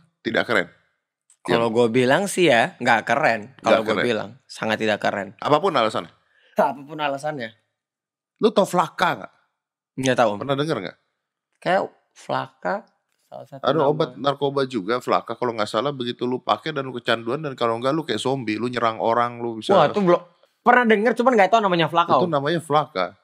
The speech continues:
Speaker 1: Jadi, obat-obat itu tuh sekarang ternyata, eh, menyebarnya makin lama makin canggih obat-obat tersebut itu.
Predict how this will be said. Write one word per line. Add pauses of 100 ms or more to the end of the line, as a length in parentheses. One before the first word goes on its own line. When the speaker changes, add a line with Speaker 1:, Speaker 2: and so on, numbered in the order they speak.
(100)
Speaker 1:
Jadi, (100)
obat-obat
itu
tuh
sekarang
ternyata,
eh, (100)
menyebarnya (640)
makin
lama
makin
canggih
obat-obat
tersebut
itu.